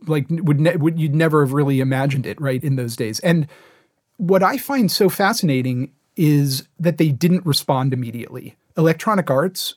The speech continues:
Activision, many of the other large publishers of the day, the console publishers as well, not just the console owners like Microsoft and Sony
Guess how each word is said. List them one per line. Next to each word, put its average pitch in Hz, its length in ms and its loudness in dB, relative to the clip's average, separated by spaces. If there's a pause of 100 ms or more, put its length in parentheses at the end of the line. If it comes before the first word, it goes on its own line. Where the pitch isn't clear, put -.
(140)
Activision, 160 840 0
many 160 360 2
of 156 100 0
the 139 120 0
other 143 240 2
large 135 340 -2
publishers 139 460 -2
of 127 120 -4
the 131 80 -8
day, 135 400 -2
the 156 160 -6
console 147 460 0
publishers 165 640 -4
as 147 220 -4
well, 139 500 0
not 160 200 -2
just 151 180 -4
the 147 60 -6
console 143 400 -2
owners 156 400 0
like 131 180 -4
Microsoft 131 640 -4
and 131 80 -2
Sony 139 520 0